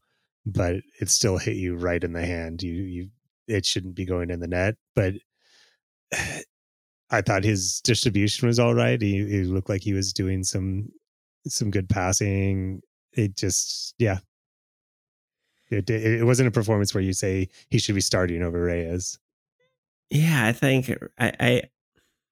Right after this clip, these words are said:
Speaker 2: because we haven't seen much of Ramsdale lately, I kind of forget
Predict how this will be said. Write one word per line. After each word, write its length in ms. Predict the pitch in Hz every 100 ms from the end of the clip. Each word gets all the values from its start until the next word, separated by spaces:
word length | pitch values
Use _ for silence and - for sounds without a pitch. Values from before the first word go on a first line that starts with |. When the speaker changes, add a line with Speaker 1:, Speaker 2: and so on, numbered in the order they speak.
| _ _ _ _ _ _ _ _ _ _ _ _ -
Speaker 2:
because 400 | - 110 143 170
we 100 | 139
haven't 320 | 117 117 104 73
seen 680 | - 104 101 101 101 98 -
much 260 | 107 101 107
of 100 | 107
Ramsdale 580 | 101 101 - 104 101
lately, 300 | 101 98 104
I 100 | -
kind 240 | 101 139 120
of 100 | 107
forget 680 | 98 131 _ - 98 87